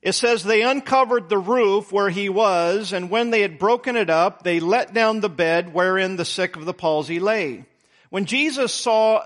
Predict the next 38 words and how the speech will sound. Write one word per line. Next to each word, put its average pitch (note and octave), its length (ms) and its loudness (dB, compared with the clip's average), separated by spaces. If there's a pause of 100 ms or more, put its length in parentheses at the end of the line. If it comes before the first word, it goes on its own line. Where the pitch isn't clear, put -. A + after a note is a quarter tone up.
their F#3+ 500 0
faith, F#3 680 -2 (420)
notice A#3+ 360 0
not B3 260 2
the A#3 80 -2
faith A3+ 460 0
of F#3+ 160 -2
the F3 80 -2
sick A3 320 -4
of G3+ 60 0
the F3 80 -4
palsy, G#3 640 0
but E3+ 280 -4
rather G3+ 380 2
the, F3+ 340 -4
those, G#3 460 0
the, F3 220 -2
the E3 160 -2
four B3 500 0
that F3+ 200 -4
were F#3 160 0
bearing G3 680 0
this F3 420 -2 (420)
man, F#3 680 0
when F3+ 180 -4
Jesus A#3 460 -2
saw G3 540 0
their B3+ 280 2
faith, F3+ 460 0
he F#3+ 120 -6
said A3+ 300 0
unto A3 180 -2
the F3+ 140 -4
sick A3 260 -4
of A3 120 -2
the G#3+ 60 -4
palsy, E3 580 -2
"Son, B3 580 -2